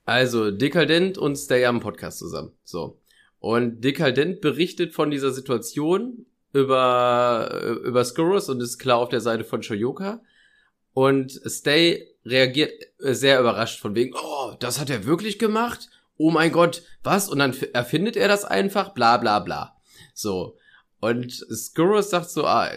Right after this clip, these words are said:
Stay klang ja sehr überrascht. Komisch, weil als ich das, äh, zweitausendzweiundzwanzig auf Twitter veröffentlicht hab,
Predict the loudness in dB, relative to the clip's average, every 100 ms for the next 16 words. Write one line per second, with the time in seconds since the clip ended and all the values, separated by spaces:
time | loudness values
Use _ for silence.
0 | -12 -12 -4 -2 0 0 2 2 2 2
1 | 2 0 -2 -6 -8 -2 2 4 2 0
2 | -4 -2 0 -2 -4 -4 -4 -4 -8 -4
3 | -2 -2 -2 0 0 0 0 -2 -4 -16
4 | _ -2 0 0 0 -2 -2 -6 -8 -6
5 | -2 -2 0 -2 -4 -8 -4 -4 -4 _